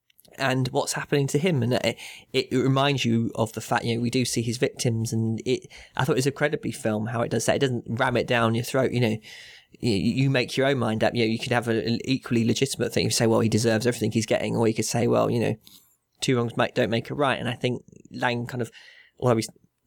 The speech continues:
sort of black and white with that, but I think he's certainly sort of, you know, he's making a point, but in a very, um, open way, I suppose. But I think, you know, I think we just quick talk briefly really about, um, Peter Lorre's performance as well.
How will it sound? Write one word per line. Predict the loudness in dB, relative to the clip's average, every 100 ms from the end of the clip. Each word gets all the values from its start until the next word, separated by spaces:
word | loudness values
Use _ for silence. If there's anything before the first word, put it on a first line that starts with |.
| -14 -6
sort | -4
of | -2
black | -4
and | -2
white | -4
with | -2
that, | -2
but | -2
I | -2
think | -4
he's | -2 -2
certainly | 0 -2 -4
sort | -2 -2 -4
of, | -8 _
you | -6 -6
know, | -4 -8 -2
he's | 0
making | 2 0 2 0
a |
point, | 0 0 0 0 -4
but | -2
in | -2
a |
very, | 0 2 4 2 2 0
um, | 0 0 0 -4 -8 -12 _ -20 -20 _ 0
open | 0 0 -2 0
way, | 2 0 -4 _ -6
I | -6
suppose. | -4 -2 -2 -2 -4 _ _ _ -4
But | 0 0
I |
think, | 0 0
you | -2
know, | -4 _ _ _ _ _ _ -20 -20 _ _ -14 -6
I | -2 -2
think | -4 -8 -14 -12 -12
we | -6
just | -4 -4 -10 -18
quick | -4 -2 2
talk | 0 2
briefly | -2 0 -2
really | -2 -2 -4
about, | -2 -2 0 -2 -4
um, | -2 0 0 0 -2 -6 _ _ _ -4
Peter | -2 2
Lorre's | 0 0
performance | -2 0 0 -2 -8 -10
as | -2
well. | 0 0